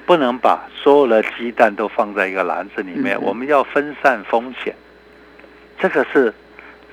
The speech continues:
Speaker 1: 所有人的 common sense。结果今天的政府说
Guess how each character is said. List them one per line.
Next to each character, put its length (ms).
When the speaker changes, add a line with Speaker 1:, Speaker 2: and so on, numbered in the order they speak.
Speaker 1:
所 240
有 60
人 120
的 120
common 460
sense。 200
结 120
果 140
今 180
天 160
的 120
政 280
府 180
说 200